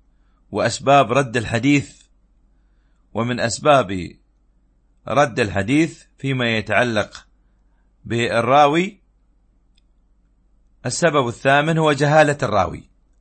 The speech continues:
لذلك قال في درسنا السابق، قال: "ثم الجهالة بالراوي وهي السبب الثامن في الطعن، في الطعن في الراوي."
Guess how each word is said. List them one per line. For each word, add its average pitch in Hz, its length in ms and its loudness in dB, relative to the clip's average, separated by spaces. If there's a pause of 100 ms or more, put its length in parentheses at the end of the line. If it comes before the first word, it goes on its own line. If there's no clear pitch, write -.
(120)
لذلك 117 380 0
قال 123 520 2
في 107 160 -8
درسنا 104 400 -4
السابق، 143 580 0 (480)
قال: 131 200 0
"ثم 139 280 -2
الجهالة 120 720 2
بالراوي 147 640 2
وهي 170 300 -2
السبب 147 400 -4
الثامن 147 600 0 (1000)
في - 100 -6
الطعن، 135 540 2 (720)
في 101 80 -12
الطعن 123 500 0
في 143 120 0
الراوي." 131 520 2